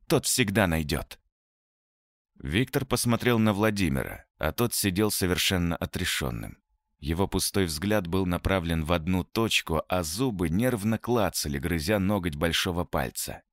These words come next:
"Не может быть", выдохнул он после недолгой паузы. "Так не бывает". "А это тебе что говорит?"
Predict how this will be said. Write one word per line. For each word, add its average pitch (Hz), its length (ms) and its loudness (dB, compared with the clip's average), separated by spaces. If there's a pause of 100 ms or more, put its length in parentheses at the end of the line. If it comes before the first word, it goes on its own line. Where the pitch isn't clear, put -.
(1160)
"Не 95 160 0
может 85 380 0
быть", 71 360 -8 (600)
выдохнул 73 580 0
он 104 240 2
после 90 340 -2
недолгой 80 480 0
паузы. 57 540 -4 (1400)
"Так - 240 0
не 117 80 4
бывает". 110 560 0 (1300)
"А 98 160 2
это 123 240 2
тебе 87 220 2
что 113 240 4
говорит?" 82 520 0